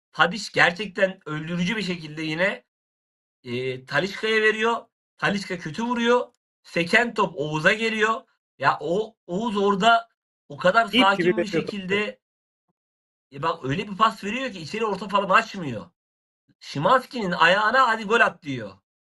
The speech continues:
Speaker 1: Hani
Speaker 2: O
Speaker 1: "Sana
Speaker 2: pas değil,
Speaker 1: skorer
Speaker 2: asist
Speaker 1: değil." falan
Speaker 2: zaten.
Speaker 1: diyor
Speaker 2: Direkt
Speaker 1: ama
Speaker 2: asist oldu.
Speaker 1: "Al da, a-, al da dördün-, dört bininci golü sen al." falan. Hani "Sen de bir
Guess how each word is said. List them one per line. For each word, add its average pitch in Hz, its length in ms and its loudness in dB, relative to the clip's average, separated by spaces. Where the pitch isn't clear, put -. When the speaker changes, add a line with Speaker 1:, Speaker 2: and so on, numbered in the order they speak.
Speaker 1:
Hani 143 140 -10
Speaker 2:
O 147 40 -8
Speaker 1:
"Sana 170 160 8
Speaker 2:
pas 208 280 6
değil, 202 120 4
Speaker 1:
skorer 202 100 6
Speaker 2:
asist 240 180 4
Speaker 1:
değil." 214 180 -2
falan 202 160 6
Speaker 2:
zaten. 233 180 2
Speaker 1:
diyor 262 120 2
Speaker 2:
Direkt 226 160 4
Speaker 1:
ama 214 80 -2
Speaker 2:
asist - 300 -4
oldu. 117 360 -8
Speaker 1:
"Al 214 300 2
da, 226 220 0
a-, 147 200 -4
al 226 280 2
da 202 140 -6
dördün-, 202 440 -6
dört 208 220 -4
bininci 208 240 -8
golü 208 200 -8
sen 202 220 -2
al." - 180 4
falan. 180 460 2
Hani 151 220 -4
"Sen 156 300 0
de 202 120 2
bir 175 260 -4